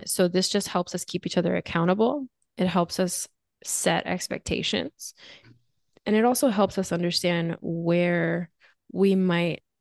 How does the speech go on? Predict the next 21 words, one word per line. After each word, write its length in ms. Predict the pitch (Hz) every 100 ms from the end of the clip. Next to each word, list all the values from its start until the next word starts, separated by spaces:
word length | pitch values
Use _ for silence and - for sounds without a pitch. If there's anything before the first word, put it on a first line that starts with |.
| _ _ -
need 440 | 185 185 185 185
to 380 | - 185 170 -
just 320 | - 226 -
be 120 | 202
a 80 | 190
little 280 | 185 180 180
more 260 | 170 160 160
available 640 | 151 147 151 170 214 226 180
in 140 | 170
other 240 | - 160 156
areas 640 | - - - - - - - _ _ _ _ _ _ _ -
of 160 | 175 165
our 120 | 160
life, 320 | 160 - -
whether 220 | 170 160 165
it's 140 | 160
with 100 | -
the 60 | -
kids 280 | - 160 -
or 100 | -
not. 180 | -